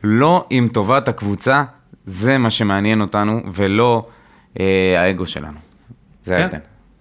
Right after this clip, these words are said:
Speaker 2: ואם אנחנו רוצים, אה, להיות קהל חם ומחבק, בטח לשחקנים זרים,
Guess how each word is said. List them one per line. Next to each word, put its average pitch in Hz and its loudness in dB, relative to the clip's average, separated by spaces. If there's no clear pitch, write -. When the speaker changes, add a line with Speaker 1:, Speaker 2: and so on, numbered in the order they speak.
Speaker 2:
ואם 110 -2
אנחנו 127 -4
רוצים, 117 -2
אה, 110 0
להיות 110 -2
קהל 110 -2
חם 110 -4
ומחבק, 107 -4
בטח 113 -4
לשחקנים 110 -8
זרים, 117 -4